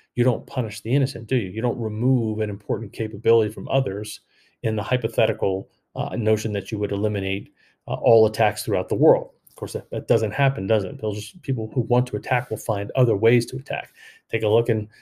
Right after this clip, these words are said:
in London where, where, where, uh, police don't even carry guns. People are still killing each other. They're stabbing each other or hitting each other with blunt weapons. If people wanna kill some, somebody, they're, they're gonna try to do it.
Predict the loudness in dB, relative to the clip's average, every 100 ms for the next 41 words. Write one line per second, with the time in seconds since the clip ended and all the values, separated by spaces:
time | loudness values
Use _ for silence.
0 | _ 0 4 6 6 4 2 0 0 0
1 | 0 -2 -4 -6 -8 -6 -4 -4 -2 0
2 | 0 0 0 -2 2 2 2 2 -4 -8
3 | _ -2 0 0 2 2 4 2 2 -2
4 | -2 -2 -2 0 2 2 2 0 0 0
5 | 2 4 4 4 2 2 2 0 0 0
6 | 0 -2 0 0 -2 _ _ -4 0 0
7 | 2 2 2 2 0 0 -4 -10 -10 -8
8 | -6 -2 -2 -2 -2 0 4 4 2 2
9 | 0 2 0 0